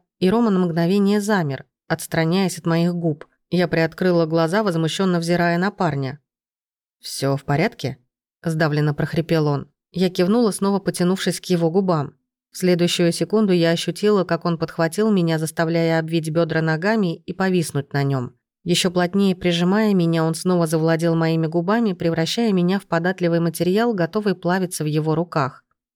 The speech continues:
Я не ощущала какой-то скованности или стеснения. Мне казалось таким естественным то, как соприкасались наши тела, как идеально подходили друг другу наши губы.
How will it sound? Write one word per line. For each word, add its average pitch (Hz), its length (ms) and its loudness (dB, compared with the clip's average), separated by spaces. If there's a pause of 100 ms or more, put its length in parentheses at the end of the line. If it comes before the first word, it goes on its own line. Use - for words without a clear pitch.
(140)
Я 220 180 0
не 233 120 4
ощущала 233 500 0
какой-то 170 380 -2
скованности 196 640 0
или 156 180 2
стеснения. 180 840 0 (160)
Мне 214 200 2
казалось 214 460 0
таким 196 280 0
естественным 185 760 0
то, 175 120 0
как 165 180 -4
соприкасались 165 760 -2
наши 165 280 -2
тела, 175 400 0
как 170 340 -4
идеально 175 400 2
подходили 165 500 0
друг 165 240 -2
другу 170 280 0
наши 165 300 0
губы. 175 420 0